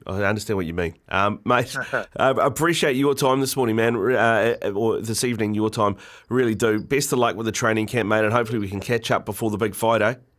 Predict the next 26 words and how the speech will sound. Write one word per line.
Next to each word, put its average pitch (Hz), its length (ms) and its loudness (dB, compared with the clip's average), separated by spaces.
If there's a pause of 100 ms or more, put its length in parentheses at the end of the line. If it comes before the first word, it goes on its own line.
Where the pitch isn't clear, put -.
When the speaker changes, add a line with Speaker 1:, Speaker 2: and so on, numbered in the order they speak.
(960)
Speaker 2:
Hey, 117 100 -2
listen, 120 240 -4
we'll 120 60 -6
catch 143 200 -2
up 131 80 -4
very 131 220 -2
soon. 143 180 -10
Thank 156 180 -8
you 143 60 -12
guys 147 160 -2
for 143 120 -4
having 135 140 -4
me 131 100 -6
on. 143 260 0 (280)
Thanks 151 160 -4
for 135 100 -10
the 117 100 -8
support 143 480 0
and 113 80 -8
the 110 40 -6
love, 117 220 -2 (240)
and 127 160 -6 (400)
we'll, 107 260 -8
we'll 107 200 -10
talk 110 240 -14
soon. 104 240 -10